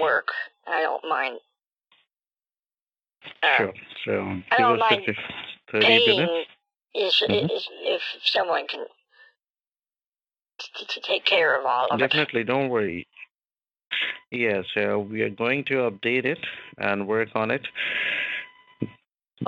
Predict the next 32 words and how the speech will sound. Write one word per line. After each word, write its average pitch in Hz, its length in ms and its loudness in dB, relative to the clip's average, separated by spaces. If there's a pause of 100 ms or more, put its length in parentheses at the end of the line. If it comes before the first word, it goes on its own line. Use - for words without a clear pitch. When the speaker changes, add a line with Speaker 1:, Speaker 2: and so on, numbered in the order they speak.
(100)
Speaker 2:
Give 110 120 2
us 117 40 2
Speaker 1:
Okay. 170 340 2 (200)
Speaker 2:
thirty 113 280 0
minutes. 117 380 0
It 104 120 -2 (140)
takes 110 260 0 (120)
time, 87 400 0 (100)
so 92 140 0
I'm 92 220 0
gonna 98 180 0
go 104 160 -6
ahead 117 380 0
and 98 200 -2
work 107 280 -2
on 107 320 0
it, 120 280 -4
and 95 320 -2
I 92 140 2
will 95 240 0
give 95 160 -4
you 98 60 0
a - 20 0 (120)
call 90 160 0
again, - 280 -4 (120)
okay? 151 260 -6 (1160)
Speaker 1:
Okay, - 280 2
you're 208 320 2
gonna 202 240 2
work 226 240 2
on 220 220 2
it - 60 -4